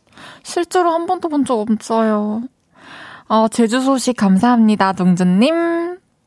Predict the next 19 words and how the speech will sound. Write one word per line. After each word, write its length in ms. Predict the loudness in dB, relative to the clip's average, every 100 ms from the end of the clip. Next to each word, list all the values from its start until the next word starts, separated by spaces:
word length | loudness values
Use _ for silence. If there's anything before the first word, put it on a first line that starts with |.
| -20 -20 -20 -20 -20 -18 -2
허수키님께서 1400 | -2 -2 -8 -10 -8 -2 2 4 2 2 0 2 0 0 -2
"오늘 240 | 2 2
처음 280 | 0 -2 0
듣는데 920 | 2 4 4 2 0 2 0 -2 -8 -14 -14 -14 -16 -20 -4
혼술로 720 | 0 0 0 0 2 2 0
기분이 440 | -2 -4 2 2 2
좋아서 380 | 0 0 0
그런가?" 840 | -2 0 0 0 -2 0 0 -2 -4 -16 -20 -20 _ -10
치과 460 | -10 -6 -2 0
효과음, 720 | -2 -6 -4 -2 0 2 2 2 -6
툭툭 400 | -16 -14 0 0
나오는 280 | 2 0 -2
사투리까지 960 | -4 _ -8 -8 -6 -8 -6 -6 -6 -8
희한하게 640 | -4 0 2 0 0 -4
정이 360 | -4 -4 0 0
가요. 420 | 0 -4 -6 -12 -16 -20 -20 -10
앞으로 320 | -10 -6 -4
자주 320 | -4 -6 -6 -2
들을게요. 640 | -2 -2 -6 -12 -10